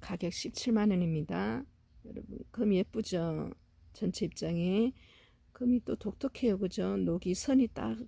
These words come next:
두 줄 있는 아이도 있고. 네, 이 아이가 마리아는 맞습니다. 하지만 다른 아이들하고는 또 금이 나 있는 형태가 다릅니다. 가격 십칠만 원이고요.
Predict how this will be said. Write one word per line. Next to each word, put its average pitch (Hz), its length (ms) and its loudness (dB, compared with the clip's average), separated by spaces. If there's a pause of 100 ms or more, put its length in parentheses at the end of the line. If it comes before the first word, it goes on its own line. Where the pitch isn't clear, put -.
(280)
두 - 140 -10
줄 240 240 -4
있는 190 260 2
아이도 170 300 -2
있고. - 260 -12 (680)
네, 214 100 0
이 196 400 2
아이가 208 320 0
마리아는 208 540 4
맞습니다. 196 840 0
하지만 196 440 -4
다른 202 320 2
아이들하고는 214 640 2
또 165 380 -2
금이 202 220 6
나 165 160 4
있는 170 260 2
형태가 190 640 -2
다릅니다. 190 500 -8 (640)
가격 185 300 -4
십칠만 233 560 2
원이고요. 208 600 2